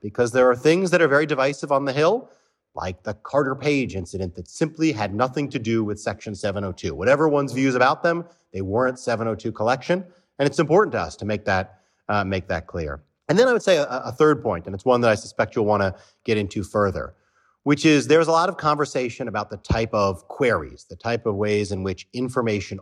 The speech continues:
already collected under seven oh two authority is looked through by, by the government to find what's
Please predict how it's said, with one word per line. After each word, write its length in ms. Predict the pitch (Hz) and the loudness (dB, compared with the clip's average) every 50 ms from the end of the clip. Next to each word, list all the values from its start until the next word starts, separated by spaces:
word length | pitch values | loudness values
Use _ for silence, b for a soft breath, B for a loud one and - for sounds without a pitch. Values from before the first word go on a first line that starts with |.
| _ - | _ 0
already 600 | 117 123 127 135 135 139 147 131 135 127 127 123 120 | 2 4 6 6 6 6 6 4 4 2 0 -2 -6
collected 540 | - 110 107 110 107 107 - - 104 82 - - | -6 -4 -2 0 -2 -2 -4 -6 -8 -8 -6 -4
under 400 | 107 123 123 120 117 104 92 87 | -4 -2 0 0 0 0 -2 -2
seven 320 | - - 104 95 87 95 | -4 -6 -6 -6 -6 -6
oh 60 | 90 | -8
two 200 | 82 - 92 92 | -8 -8 -8 -8
authority 560 | 87 82 87 92 87 85 85 85 82 82 85 - _ _ _ _ _ _ _ - | -8 -6 -6 -6 -4 -4 -4 -6 -8 -10 -12 -16 _ _ _ _ _ _ _ -6
is 640 | 135 120 113 110 107 107 104 104 101 95 - - - | -2 0 2 2 2 2 2 0 -2 -4 -8 -10 -2
looked 320 | 120 123 151 147 - - | 2 2 2 2 0 -6
through 240 | - 95 87 87 87 | -8 -6 -4 -4 -4
by, 400 | 85 95 92 92 90 90 92 95 | -2 -2 0 0 0 -2 -4 -6
by 180 | 85 87 92 90 | -6 -6 -6 -6
the 80 | 92 | -4
government 400 | 82 87 82 76 92 92 92 87 | -6 -6 -6 -6 -8 -8 -8 -8
to 80 | - 98 | -10 -8
find 420 | - - 113 98 104 104 101 92 | -4 -2 0 0 0 0 -2 -2
what's 220 | 92 101 98 - | -2 -4 -4 -4